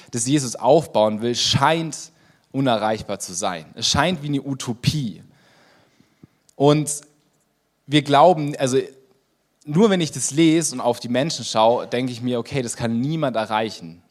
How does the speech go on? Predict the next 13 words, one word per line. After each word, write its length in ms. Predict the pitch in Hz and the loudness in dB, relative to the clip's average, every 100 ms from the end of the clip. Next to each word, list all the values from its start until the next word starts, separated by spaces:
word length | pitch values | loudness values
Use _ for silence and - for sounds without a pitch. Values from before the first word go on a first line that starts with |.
| _ | _
Das 140 | 107 - | -16 -4
kann 180 | 143 | -2
niemand 300 | 131 185 165 | 2 4 4
erreichen. 400 | 131 113 113 101 | 4 4 2 -2
Dieses 300 | 101 110 107 | -8 -8 -4
Reich 320 | 113 127 156 - | 2 2 0 -4
kann 240 | 135 135 | -4 -4
eigentlich 400 | 104 120 113 117 | -4 -6 -8 -6
nie 280 | 117 147 127 | -4 -4 -4
entstehen. 640 | 117 110 - 110 90 80 _ _ _ _ _ _ _ _ _ _ - - | -6 -6 -6 -6 -8 -12 _ _ _ _ _ _ _ _ _ _ -20 -4
Und 120 | 139 | 0
die 80 | 139 | 0
Bibel, 680 | 127 190 208 139 170 190 | 2 6 6 6 4 0